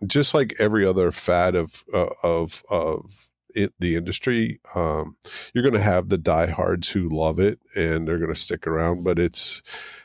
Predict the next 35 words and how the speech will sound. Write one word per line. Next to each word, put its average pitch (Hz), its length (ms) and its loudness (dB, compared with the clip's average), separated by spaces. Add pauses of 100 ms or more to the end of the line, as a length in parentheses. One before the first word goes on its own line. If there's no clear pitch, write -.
I 98 100 4
think 101 280 0
you're 110 100 0
gonna, 98 340 2 (240)
you're 101 140 2
gonna 101 240 2
see 101 300 0
a 90 80 4
lot 85 280 2
of 87 220 0
the, 85 340 0 (280)
the, 87 340 -4 (140)
those 95 320 0
types - 420 -2
of 117 140 0
gyms 120 480 -2
go 92 140 0
away 80 400 0
because 92 760 -2 (480)
people 104 320 0
are 98 120 2
gonna 90 380 0 (840)
get, 104 240 0 (300)
people 151 260 2
are 139 60 0
getting 107 260 2
smarter 110 680 0 (440)
through 120 220 2
this. 127 500 0
Um, 92 640 2
you 98 100 2
know, 87 200 2
they're 95 160 2
not 101 200 2
gonna 98 340 0